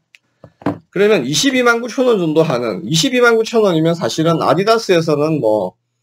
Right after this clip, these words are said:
코파라든지 이런 코파 문디아라든지 아니면 그냥, 그냥 코파 정도에 해당되는 가격이니까 그 자체로도 굉장히 높은 가격이고 높은 품질 수준을 유지하는 게 맞는데,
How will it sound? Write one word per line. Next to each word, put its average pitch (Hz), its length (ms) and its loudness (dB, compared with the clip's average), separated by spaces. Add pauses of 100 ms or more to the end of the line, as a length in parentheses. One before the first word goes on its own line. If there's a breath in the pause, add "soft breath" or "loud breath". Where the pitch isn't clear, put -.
(460)
코파라든지 175 640 -4
이런 196 400 -2
코파 214 240 0
문디아라든지 214 600 0
아니면 135 360 -6
그냥, 208 260 0
그냥 190 240 -2
코파 208 260 -2
정도에 147 520 2
해당되는 151 480 -2
가격이니까 113 800 -6 (520)
그 175 140 -8
자체로도 226 520 0
굉장히 220 440 0
높은 220 340 0
가격이고 147 460 0
높은 175 320 -4
품질 165 320 -2
수준을 175 400 -2
유지하는 151 400 0
게 143 80 0
맞는데, 104 600 -6